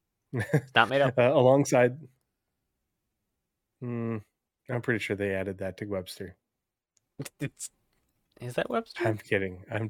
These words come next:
Speaker 1: totally kidding.
Speaker 2: I know.
Speaker 1: Uh, alongside this, <laughs> they're currently developing and integrating several new tool chains,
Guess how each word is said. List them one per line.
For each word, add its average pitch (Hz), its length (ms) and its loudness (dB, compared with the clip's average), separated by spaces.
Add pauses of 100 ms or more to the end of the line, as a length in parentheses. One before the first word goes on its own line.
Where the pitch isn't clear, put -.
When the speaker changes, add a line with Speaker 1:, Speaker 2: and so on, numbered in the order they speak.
Speaker 1:
totally 110 440 2
kidding. 90 280 -8 (300)
Speaker 2:
I 131 100 10
know. - 180 4
Speaker 1:
Uh, 123 220 6
alongside 127 720 4
this, 120 360 2
<laughs> 139 80 -8
they're 110 320 -2
currently 127 500 -8
developing 110 640 -2
and 101 100 -6
integrating 107 480 0
several 120 380 -2
new 120 180 -4
tool 113 340 0
chains, 82 520 -12